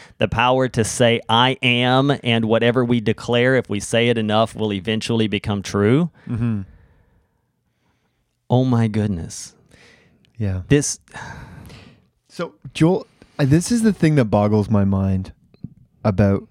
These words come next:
Speaker 2: him and, and a few others kind of in that, in that campus. Like, they almost seem like, it almost seems comical. They almost seem like a satirical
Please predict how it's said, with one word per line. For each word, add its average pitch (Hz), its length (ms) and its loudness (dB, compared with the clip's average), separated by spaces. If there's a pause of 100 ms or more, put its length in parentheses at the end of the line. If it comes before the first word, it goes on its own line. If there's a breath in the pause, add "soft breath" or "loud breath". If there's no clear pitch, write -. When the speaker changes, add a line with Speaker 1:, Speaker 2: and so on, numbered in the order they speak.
(140)
Speaker 2:
him 110 340 2
and, 101 260 0
and 104 200 0
a 95 40 -2
few 107 260 2
others 98 260 2
kind 101 160 0
of 92 80 -2
in 98 140 2
that, 92 180 -2 (160)
in 95 160 -2
that 90 320 -4
campus. 107 320 -4
Like, 110 120 -2 (280 loud breath)
they 135 120 0 (140)
almost 185 540 4
seem 123 560 0 (260)
like, 113 420 0 (1400)
it 127 60 4
almost 147 220 2
seems 160 200 2
comical. - 720 -2 (240 loud breath)
They 120 80 2
almost 151 260 2
seem 147 220 0
like 135 160 2
a 123 80 0
satirical 117 920 0